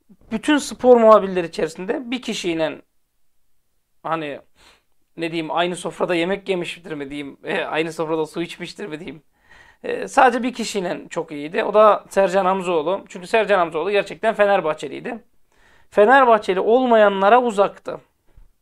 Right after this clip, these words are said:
Fenerbahçeli olmayanlara uzaktı. O yüzden de çok sevmezler Ersun Yanal'ı.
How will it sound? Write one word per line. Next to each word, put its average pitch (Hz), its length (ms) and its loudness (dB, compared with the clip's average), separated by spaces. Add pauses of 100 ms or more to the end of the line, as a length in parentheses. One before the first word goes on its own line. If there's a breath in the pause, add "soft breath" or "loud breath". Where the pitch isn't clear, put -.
(280)
Fenerbahçeli 185 600 -2
olmayanlara 185 460 2
uzaktı. 175 360 0
O 240 140 2
yüzden 262 180 0
de 254 60 -2
çok 254 180 -4
sevmezler 226 580 -2
Ersun 151 300 -16
Yanal'ı. 135 320 -18